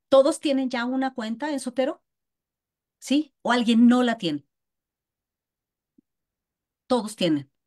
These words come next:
¿sí? Ok,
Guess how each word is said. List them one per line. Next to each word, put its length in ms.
¿sí? 300
Ok, 220